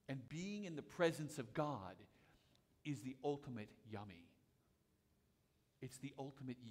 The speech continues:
yes. This is what it's talking about when we talks about living in the presence of God, of seeing his face. It's this intimate place where you're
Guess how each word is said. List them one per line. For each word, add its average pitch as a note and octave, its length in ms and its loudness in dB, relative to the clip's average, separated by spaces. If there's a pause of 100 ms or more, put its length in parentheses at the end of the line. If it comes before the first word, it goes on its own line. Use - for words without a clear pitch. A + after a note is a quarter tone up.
yes. G#2+ 100 -4 (2000)
This F#3+ 180 2
is B3 120 -6
what B3 140 -2
it's - 160 -8 (200)
talking G#3+ 360 0
about G#2 160 0 (680)
when D3+ 200 2
we D#3 80 0
talks D3 380 0
about D#3+ 240 6 (160)
living E3 220 2
in F#3 80 -4
the F#3 60 -2
presence B2+ 400 -4
of B2+ 100 -6
God, A#2+ 360 2
of B2 80 -6 (160)
seeing D#3+ 320 -6
his C3 280 -2 (140)
face. - 440 -2 (380)
It's C#3+ 200 -2
this C3 180 0 (140)
intimate G#3+ 580 2
place F#3+ 320 6
where D3+ 140 -2
you're C#3 180 0